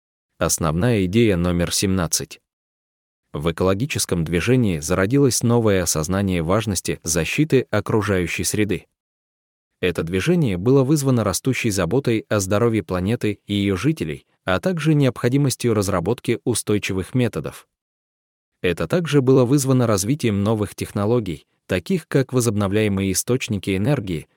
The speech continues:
которые могли бы помочь уменьшить воздействие деятельности человека на окружающую среду. Движение также распространяло идеалы устойчивости,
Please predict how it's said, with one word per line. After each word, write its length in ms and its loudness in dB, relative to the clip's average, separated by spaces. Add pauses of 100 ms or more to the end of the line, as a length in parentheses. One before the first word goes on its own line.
которые 420 0
могли 340 2
бы 140 2
помочь 460 -2
уменьшить 520 -2
воздействие 640 -2
деятельности 640 -2
человека 580 -2
на 160 -2
окружающую 640 -2
среду. 380 -2 (960)
Движение 600 2
также 380 2
распространяло 800 0
идеалы 460 2
устойчивости, 800 -2